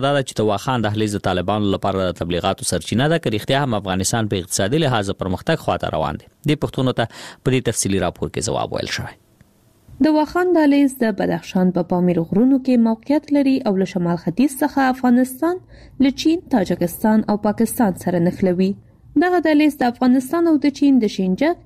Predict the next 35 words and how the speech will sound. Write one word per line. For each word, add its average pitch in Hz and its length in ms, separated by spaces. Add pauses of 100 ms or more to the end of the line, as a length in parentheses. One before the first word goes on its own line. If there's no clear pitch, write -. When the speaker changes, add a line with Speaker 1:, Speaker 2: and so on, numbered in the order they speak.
(300)
Speaker 2:
یا 349 160
کاشغر 196 400
سیمې 294 300 (100)
ترمنځ 226 400 (160)
یوازینۍ 202 560
نښلیدونکې 233 680 (120)
لار 175 240
ده. - 100 (540)
که 349 160
څه 359 120
هم 349 220
له 254 120
شاوخوا 233 360
یوې 190 360
پیړۍ 196 340
راهیسې 302 340 (140)
د 285 100
واخان 320 440
دهلیز 302 340
له 285 160
لارې 262 320
د 196 120
افغانستان 196 600
او 190 60 (100)
چین 311 240
ترمنځ 294 560
رسمي 208 340
اړیکه 190 320
نه 226 120
ده 320 120
رامنځته 294 540
شوې، 294 260 (500)
خو 370 200
د 240 140
دغه 190 140